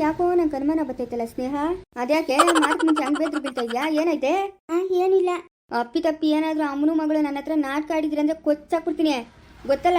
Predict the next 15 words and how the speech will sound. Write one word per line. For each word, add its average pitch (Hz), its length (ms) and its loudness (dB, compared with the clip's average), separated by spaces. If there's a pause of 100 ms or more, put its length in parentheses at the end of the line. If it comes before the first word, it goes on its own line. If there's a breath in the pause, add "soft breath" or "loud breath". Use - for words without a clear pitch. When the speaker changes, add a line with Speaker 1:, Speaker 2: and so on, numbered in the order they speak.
Speaker 1:
ನನ್ನ 262 140 -4
ಹತ್ರ 311 240 0
ಬುದ್ಧಿ. 330 220 2 (580)
ಹಾ? 262 120 2 (560)
Speaker 2:
ಅಲ್ಲ, 339 140 2 (120)
ನಮ್ಮ 320 180 -2
ಅಮ್ಮನ್ಗೆ 349 240 2
ಹುಷಾರಿಲ್ಲ 349 420 -2
ಅಂತ 269 140 -8 (320)
ಕೋಮಕ್ 349 320 0
ಹೋಗೋಳೆ. 233 280 -4 (440)
ನೀನ್ 381 220 4
ಬಂದ್ಬಿಟ್ಟು 349 300 2 (140)
ಅಪ್ಪಿ 339 220 -6
ತಪ್ಪಿ 339 160 -2